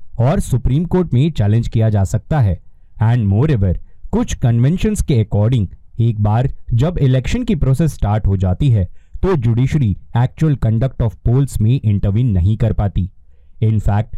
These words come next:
सुप्रीम कोर्ट ने Election Commission of India की पावर्स को एब्सोल्यूट और अनक्वेश्चनेबल भी बताया है।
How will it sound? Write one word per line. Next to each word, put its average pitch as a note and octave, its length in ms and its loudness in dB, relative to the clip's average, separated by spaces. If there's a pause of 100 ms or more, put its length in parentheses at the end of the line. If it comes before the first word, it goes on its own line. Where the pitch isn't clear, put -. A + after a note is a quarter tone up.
(180)
सुप्रीम E3 420 -2
कोर्ट G3+ 300 -2
ने A3 100 0
Election B2+ 520 0
Commission A#2 400 0
of - 80 -4
India G#2+ 320 2
की B2+ 100 0
पावर्स G#2 500 0
को F#2+ 240 -2 (240)
एब्सोल्यूट D3 580 0 (220)
और E3 160 0
अनक्वेश्चनेबल A2+ 960 0
भी C3 140 2
बताया G2 360 0
है। F2+ 200 2